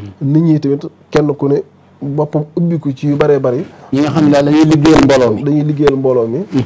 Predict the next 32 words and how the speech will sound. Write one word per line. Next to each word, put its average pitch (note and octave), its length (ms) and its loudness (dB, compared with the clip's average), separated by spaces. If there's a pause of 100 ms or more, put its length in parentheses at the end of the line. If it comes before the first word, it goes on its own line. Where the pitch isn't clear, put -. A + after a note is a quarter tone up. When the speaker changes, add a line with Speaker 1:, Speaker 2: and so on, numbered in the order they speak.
(260)
Speaker 1:
Ba, B2+ 420 -4 (1200)
ba B2 100 -2
njariñ C3+ 360 0
li C3+ 120 -6
gën C3+ 140 -4
a B2+ 40 -6
mën B2 160 -4
a A2+ 40 -4
yaatu. A2+ 400 -6 (200)
Ban C#3 200 -2
xam C#3+ 260 -4
ne B2 80 -2
ñii D3 340 -2 (240)
ay, C3+ 220 -4
ay C3+ 160 -6
taxawaay C3 380 -2
yu A#2+ 120 -6
am C3+ 100 -4
am C3+ 120 -6
solo B2 200 -6
lañ B2 200 -6
taxawaay A#2+ 380 -6
ci A#2 240 -4
dëkk A#2 260 -8
bi. A#2+ 180 -4 (440)
Waaye A2+ 240 -4
moom A#2+ 180 -6
lañ A2+ 160 -6
taxawee A2 340 -6
ci A2+ 120 -8
yoon A2 160 -4
wi. - 60 -10